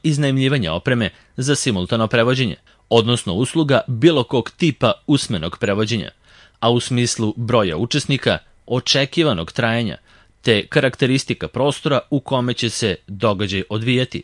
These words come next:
kako bismo mogli da prilagodimo ponudu koncepciji samog događaja. Osim toga, nudimo vam i uslugu redakture materijala. Ova usluga se odnosi na sve sadržaje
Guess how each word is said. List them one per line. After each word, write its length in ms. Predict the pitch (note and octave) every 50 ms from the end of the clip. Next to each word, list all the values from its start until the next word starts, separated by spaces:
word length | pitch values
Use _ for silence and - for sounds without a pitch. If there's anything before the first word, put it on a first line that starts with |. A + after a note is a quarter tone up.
| _ _ _ _ _ _ _ _
kako 240 | - E3 D#3+ - E3
bismo 280 | D#3+ E3+ D#3+ - D3+
mogli 380 | A#2 F#2+ D#2+ E2+ F#2+ A#2+ C3+ C3+
da 200 | A#2+ A2+ C3+ B2+
prilagodimo 760 | - - D3 D#3 D3+ D3+ D#3 D3+ D#3 D3+ C#3 C#3 B2 F#2 D#2+
ponudu 520 | - - - C#3 C#3 D3 D3 D3+ D3 D3+ C#3
koncepciji 720 | - D#3 D3 C3+ - D3+ C#3 C3+ - - - D3 C3+ C3
samog 460 | - - - E2+ F2 F#2+ G#2 A2 A#2
događaja. 480 | A2+ A2 G#2+ A#2 A#2+ A#2 B2 F2 A#1 - - _ _ _ _ _ _ _
Osim 320 | A2+ A2 A2 - - F2+
toga, 340 | - - C3 C#3 B2+ A#2 - - - - - _
nudimo 480 | - G2 G2 A2+ C3 C3 E3 E3 E3 D#3+
vam 200 | D3+ D3+ C3+ A#2 -
i 120 | - F3 D#3+ -
uslugu 520 | - D#3+ D#3 - - D#3 D3 C#3 C#3 B2+ - -
redakture 760 | - B2+ C3+ D3+ E3+ D#3+ C#3+ B2+ - - - A2 G#2 G2+ G#2
materijala. 580 | G2+ G#2 G#2 - A#2+ A#2 A2 A2+ A#2 A#2 F2 - - _ _ _ _ _ _ _ _
Ova 220 | A2 A2+ G#2+ G2+
usluga 520 | F#2+ G2 G2+ - - B2+ C3+ C#3 D3 C#3 -
se 220 | C#3+ - - E3+ E3
odnosi 480 | D#3+ D#3+ D3 D#3 D3+ - - D#3 C3
na 240 | A#2+ A#2 A#2+ A#2+ B2
sve 320 | - - - F#2+ A#2 C3+
sadržaje 560 | C3+ - - F2+ E2+ F#2+ A2 B2+ C#3+ C#3 A2+